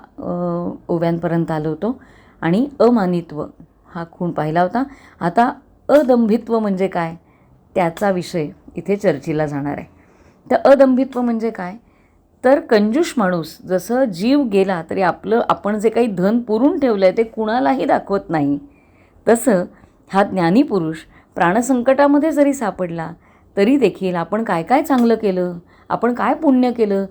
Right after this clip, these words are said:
हे कुणालाही बोलवून, बोलून दाखवत नाही.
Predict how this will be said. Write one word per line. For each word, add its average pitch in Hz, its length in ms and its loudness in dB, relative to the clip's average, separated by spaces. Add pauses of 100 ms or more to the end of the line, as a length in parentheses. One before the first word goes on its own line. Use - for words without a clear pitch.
(280)
हे 226 80 4
कुणालाही 196 560 -2
बोलवून, 185 580 2
बोलून 196 480 4
दाखवत 175 420 -2
नाही. 156 360 -4